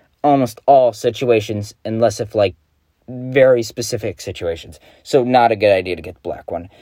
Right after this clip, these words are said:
if you wanna be able to wear it in pub-, in public, uh, unimpeded. Uh,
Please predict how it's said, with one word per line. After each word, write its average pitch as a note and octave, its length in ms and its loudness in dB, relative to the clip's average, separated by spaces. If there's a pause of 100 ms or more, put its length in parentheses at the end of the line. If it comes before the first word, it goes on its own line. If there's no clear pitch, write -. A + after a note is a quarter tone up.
(140)
if - 220 -10
you G#2+ 80 -4
wanna G2 180 0
be F#2+ 100 -6
able F2+ 140 -2
to F2+ 60 -8
wear F2 220 -2
it - 80 -20 (280)
in G2+ 120 -6
pub-, F2+ 280 -4 (160)
in G2+ 160 -6
public, - 480 -8
uh, F#2 260 -8 (180)
unimpeded. F2 580 -12 (600)
Uh, G2+ 380 4